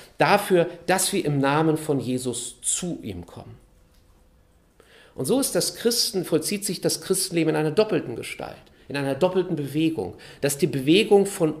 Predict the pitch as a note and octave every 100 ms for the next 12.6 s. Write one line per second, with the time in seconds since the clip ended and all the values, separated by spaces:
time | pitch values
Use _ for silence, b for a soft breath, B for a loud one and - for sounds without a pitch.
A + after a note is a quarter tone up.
0 | - G3 A3+ G3+ D#3+ - - G3+ G3+ -
1 | G#2 G#2+ - b b b b b - C3+
2 | A#2+ E3+ F#3 F#3 - - F#3+ G3 - E3+
3 | D#3+ C#3 F3+ G3 - - D#3+ D#3+ D3 B2
4 | F3+ G3 - - F#2 G2 - _ _ _
5 | _ B B B C#3+ E3+ G3 E3 C3+ F#3
6 | G#3+ G#3 G#3 D#3+ - G3+ A3+ F3+ F3+ E3
7 | F#3 E3+ - B B B B D3+ D#3+ C#3+
8 | - D#3+ E3 D#3 F3 A3 C4+ - D#3+ -
9 | D#3+ D#3 D3+ - G3+ G3 C#3 - D#3 E3
10 | D#3+ D#3+ D3 C3+ C#3 C3+ - B B B
11 | - D3+ F#3 F#3 D#3 C#3 C#3+ B2+ B2+ C3
12 | C3+ B2 A2 G#2 - F#2+